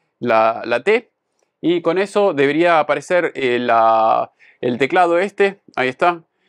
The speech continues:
eh, para poder empezar a escribir. Ahí podés escribir, no me gusta mucho el, el, la idea esta de escribir, no me parece muy práctico que digamos.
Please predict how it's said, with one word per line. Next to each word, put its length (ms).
eh, 160
para 200
poder 280
empezar 420
a 140
escribir. 340
Ahí 140
podés 280
escribir, 320
no 120
me 80
gusta 260
mucho 240
el, 220
el, 260
la 100
idea 220
esta 220
de 80
escribir, 340
no 140
me 100
parece 300
muy 220
práctico 680
que 160
digamos. 540